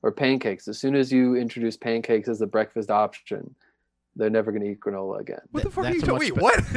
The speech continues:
Speaker 3: be-
Speaker 2: what? <laughs> Are you withholding pancakes from your child? <laughs>
Speaker 1: No, we let him eat pancakes, but as soon as we started eating pancakes, he's like,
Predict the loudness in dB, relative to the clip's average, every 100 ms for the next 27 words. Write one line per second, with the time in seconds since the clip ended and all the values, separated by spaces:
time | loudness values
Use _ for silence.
0 | 0 0 2 0 2 2 2 2 2 2
1 | 2 2 2 0 0 -2 -2 0 0 2
2 | 2 4 2 2 -4 -10 -8 -12 -12 -20
3 | -4 2 6 8 8 8 4 0 -2 -4
4 | -4 -4 -6 -6 -6 -6 -8 -20 -16 0
5 | 2 4 4 6 4 6 8 8 6 2
6 | 0 -2 -2 -4 -4 -4 -4